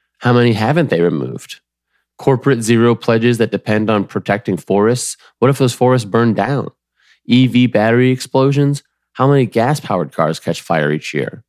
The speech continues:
Among others. Look, I got a few thousand emails about last year's Do Better, Better column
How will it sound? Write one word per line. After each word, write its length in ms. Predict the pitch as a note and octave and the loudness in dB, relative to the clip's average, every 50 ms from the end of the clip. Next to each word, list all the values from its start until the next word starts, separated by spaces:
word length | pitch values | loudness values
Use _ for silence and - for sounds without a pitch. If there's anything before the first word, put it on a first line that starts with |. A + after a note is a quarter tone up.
| _ _ _ | _ _ _
Among 320 | - B2 B2+ A#2+ A2+ G2+ F2+ | 2 2 4 4 4 2 0
others. 440 | D#2+ - - - - - - - _ _ | -2 -2 -6 -10 -12 -14 -20 -20 _ _
Look, 300 | A2 G2+ - - - _ - | 0 0 0 -2 -10 _ -4
I 60 | G#2 | -2
got 160 | G#2 G#2+ F#2+ | 0 0 0
a 40 | F2 | -2
few 180 | - - C3+ | -2 -2 -2
thousand 320 | C#3 - D#3+ E3 D#3+ D#3 C#3+ | 0 0 0 2 2 2 2
emails 440 | C3 B2 A#2+ A2+ A2+ A2 A2 G#2+ G2+ | 2 2 2 2 2 0 0 -2 -2
about 240 | F#2 G2+ F#2+ E2+ | -2 -2 0 0
last 320 | F2 F#2+ F#2+ F#2+ F#2 - - | 0 0 0 -2 -2 -4 -4
year's 200 | G2 F#2+ F#2 - | -2 -2 -2 -4
Do 180 | _ - G#2 | _ -2 -2
Better, 240 | F#2 D#2 F#2 F2+ F2+ | 0 0 0 0 0
Better 260 | E2 - F2+ E2+ F2 | 0 -2 -2 -2 -4
column 420 | E2+ - F#2 F2+ F2+ F2+ F2+ F2+ | -4 -2 -2 -2 0 -2 -2 -4